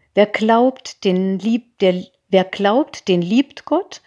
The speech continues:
und gibt, gibt ihm das ewige Leben, so die Großinstitution Kirche. Und wer nicht glaubt, der fällt aus Gottes Liebe und bestraft ihn mit dem Höllenfeuer.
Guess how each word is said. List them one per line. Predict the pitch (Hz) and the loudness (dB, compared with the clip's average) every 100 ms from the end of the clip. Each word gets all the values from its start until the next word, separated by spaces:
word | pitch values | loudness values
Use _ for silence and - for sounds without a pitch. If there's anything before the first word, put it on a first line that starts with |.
| _ | _
und | 220 196 | -4 -2
gibt, | 247 247 _ - | 0 -2 _ -12
gibt | 226 - - | -10 -10 -4
ihm | 220 220 | 0 0
das | 208 | -2
ewige | - 214 196 214 226 | -2 -2 0 -2 -2
Leben, | 190 180 165 - | 0 -2 -2 -8
so | - 170 | -12 -12
die | 175 | -12
Großinstitution | - 180 175 - 160 180 - 175 - 180 165 165 | -8 -8 -6 -10 -12 -14 -10 -12 -10 -10 -10 -10
Kirche. | - 160 160 165 160 _ - - - | -8 -8 -8 -10 -12 _ -20 -20 -4
Und | 208 214 | -2 2
wer | 190 | 2
nicht | 202 269 - - - | 4 2 0 -10 -10
glaubt, | 202 180 185 226 - - - - _ _ _ _ _ | -4 0 0 -2 -6 -18 -20 -20 _ _ _ _ _
der | 196 | -4
fällt | - 196 214 - | 0 0 0 -2
aus | 208 190 | -6 -4
Gottes | - 190 214 196 | -4 -4 -4 -8
Liebe | 208 190 185 | -8 -8 -6
und | 180 165 | -8 -8
bestraft | 175 - - 170 190 - - | -8 -10 -8 -4 -4 -4 -10
ihn | 190 185 190 | -8 -6 -8
mit | 185 - | -10 -10
dem | 165 | -6
Höllenfeuer. | 175 156 160 - 170 156 156 165 | -2 -2 -2 -8 -10 -10 -12 -18